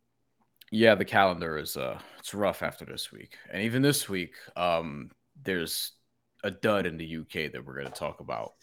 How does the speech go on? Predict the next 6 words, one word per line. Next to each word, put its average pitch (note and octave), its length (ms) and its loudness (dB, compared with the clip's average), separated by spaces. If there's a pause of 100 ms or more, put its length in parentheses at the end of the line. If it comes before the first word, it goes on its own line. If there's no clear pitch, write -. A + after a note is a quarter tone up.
(240)
Um, D#2+ 400 0
dud A2+ 180 4
in F2 100 -2
the D#2+ 60 -6
making. - 440 -10 (420)
But D#3+ 360 12